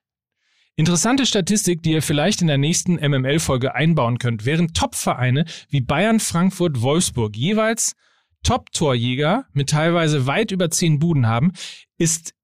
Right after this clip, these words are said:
Leipzigs bester Mann in der Kategorie Torschütze Sabitzer mit gerade einmal fünf Treffern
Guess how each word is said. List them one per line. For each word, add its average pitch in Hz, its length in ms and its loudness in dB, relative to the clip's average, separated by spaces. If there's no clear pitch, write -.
Leipzigs 147 800 -2
bester 180 460 0
Mann 160 300 4
in 156 200 0
der 147 140 0
Kategorie 135 680 -4
Torschütze 208 640 0
Sabitzer 202 880 0
mit 139 180 -2
gerade 175 400 -2
einmal 160 320 2
fünf 254 440 -2
Treffern 160 580 -2